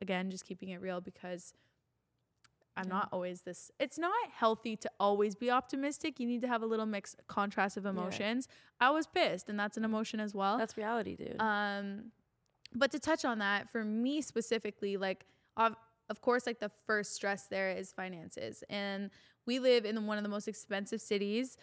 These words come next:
Speaker 1: Uh, Toronto is very, very expensive, especially now after covid.
Speaker 2: Yeah.
Speaker 1: Um, and just touching on that in general, I think a lot of people in the city are struggling. It's
Speaker 2: Mm.
Speaker 1: difficult. Um, s-, you cannot be on your own,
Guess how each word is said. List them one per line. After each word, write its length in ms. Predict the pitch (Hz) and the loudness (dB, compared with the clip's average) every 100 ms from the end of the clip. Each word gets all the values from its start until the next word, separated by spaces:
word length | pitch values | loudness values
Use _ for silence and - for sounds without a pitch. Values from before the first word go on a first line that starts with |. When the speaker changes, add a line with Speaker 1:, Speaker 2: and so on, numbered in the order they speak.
| - _ - | -20 _ 2
Speaker 1:
Uh, 240 | 196 196 | 4 4
Toronto 300 | - 202 214 | 2 0 2
is 120 | 226 214 | 0 -4
very, 440 | 190 208 202 202 | -2 2 4 4
very 240 | 196 190 | 4 4
expensive, 560 | 196 - 190 190 196 202 | 0 -2 -4 -2 -2 -2
especially 380 | 196 185 - 202 | -4 -6 -6 -4
now 380 | 196 190 196 190 | 0 0 0 0
after 260 | 190 - | -4 -4
covid. 560 | 190 196 190 190 190 185 - _ - - | -6 -2 0 0 0 -2 -6 _ -16 -4
Speaker 2:
Yeah. 260 | 196 185 185 | 0 0 0
Speaker 1:
Um, 300 | 190 190 - _ _ | -4 -8 -14 _ _
and 140 | 214 220 | -4 0
just 220 | 262 - | -2 -4
touching 360 | - 240 - 311 | -8 -6 -4 -4
on 120 | 302 | -2
that 200 | 247 214 | -2 -2
in 100 | 214 | -4
general, 260 | 196 196 185 | -4 -4 -4
I 120 | 190 | -6
think 160 | 202 | -6
a 60 | 196 | -6
lot 340 | 190 185 180 | -4 -2 -2
of 100 | 190 | -4
people 400 | - 196 - 175 185 | -6 -10 -8 -6 -6
in 100 | 190 | -8
the 80 | |
city 260 | 180 190 190 | -8 -6 -6
are 160 | 185 175 | -6 -10
struggling. 880 | - - - - - 190 208 220 | -12 -14 -12 -10 -4 0 0 0
It's 320 | 220 190 202 202 | -2 -4 -4 -6
Speaker 2:
Mm. 20 | |
Speaker 1:
difficult. 600 | 175 190 - 214 226 220 _ _ _ - | -6 -6 -2 0 2 -2 _ _ _ -4
Um, 340 | 196 190 190 - | 0 0 -2 -6
s-, 120 | - _ - | -14 _ -10
you 140 | 202 | -10
cannot 500 | - - 226 214 185 | -6 -4 -2 -2 -2
be 100 | 190 | -6
on 120 | 190 | -6
your 140 | 190 - | -6 -8
own, 480 | 160 165 180 214 | -6 -6 -6 -6